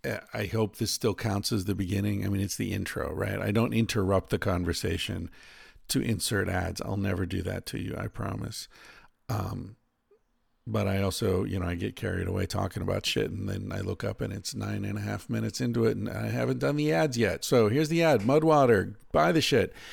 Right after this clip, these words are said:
It can be a replacement for coffee if you're feeling like maybe caffeine isn't working so well for you. Uh,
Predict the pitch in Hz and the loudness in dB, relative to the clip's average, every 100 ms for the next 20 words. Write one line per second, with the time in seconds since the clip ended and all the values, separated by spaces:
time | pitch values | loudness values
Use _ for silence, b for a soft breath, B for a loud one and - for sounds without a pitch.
0 | B B - 151 131 151 127 135 135 123 | B B 2 2 4 4 6 6 6 6
1 | 120 - 160 156 - 160 - 151 165 151 | 4 6 4 4 2 0 0 2 6 6
2 | 143 170 147 110 - 113 - 123 127 117 | 4 2 4 2 2 0 4 4 6 4
3 | 113 104 104 - - B B B B B | 4 4 4 0 -8 B B B B B
4 | 120 123 120 113 - 135 117 - 123 117 | 4 6 6 4 2 2 2 4 4 6
5 | 117 110 101 110 117 139 123 131 120 120 | 4 4 4 4 4 2 4 6 6 8
6 | 127 - 135 131 131 147 - _ _ _ | 6 4 4 6 6 4 -2 _ _ _
7 | _ 147 135 | _ 0 2